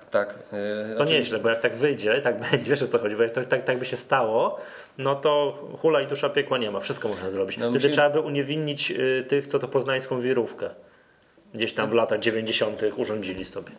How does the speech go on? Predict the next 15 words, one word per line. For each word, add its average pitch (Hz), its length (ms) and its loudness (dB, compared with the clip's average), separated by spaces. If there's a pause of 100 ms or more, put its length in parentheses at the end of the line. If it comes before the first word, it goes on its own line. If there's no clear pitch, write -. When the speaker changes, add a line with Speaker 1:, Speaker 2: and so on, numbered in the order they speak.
(280)
Speaker 1:
No, 147 380 0 (120)
no, 180 140 -2
problem 185 580 2
na 165 100 0
pewno 180 240 -2
będzie 175 260 -2 (380)
dosyć 151 260 -6
poważny. 139 720 0 (580)
Też - 300 -2
musimy 117 340 -4
pamiętać 120 340 0
o 123 60 -4
tym, 127 120 -4
że 123 140 -2
rozstrzygnięcie, 120 840 0